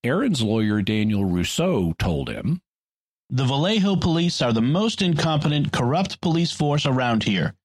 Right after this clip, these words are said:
Speaker 2: and they will do everything they can to railroad this kid," he said. "Be prepared for that."
Speaker 1: So Aaron's lawyer warned that the Vallejo Police Department was the most incompetent and corrupt police department in the area.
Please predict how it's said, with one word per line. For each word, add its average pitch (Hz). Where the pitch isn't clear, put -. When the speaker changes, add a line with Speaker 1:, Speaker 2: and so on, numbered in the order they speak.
Speaker 2:
and 110
they 175
will 202
do 131
everything 185
they 170
can 117
to 123
railroad 113
this 104
kid," 101
he 110
said. 113
"Be 180
prepared 147
for 107
that." 92
Speaker 1:
So 170
Aaron's 262
lawyer 135
warned 113
that 107
the 113
Vallejo 120
Police 127
Department 87
was 104
the 110
most 110
incompetent 127
and 95
corrupt 117
police 92
department 82
in 90
the 92
area. 113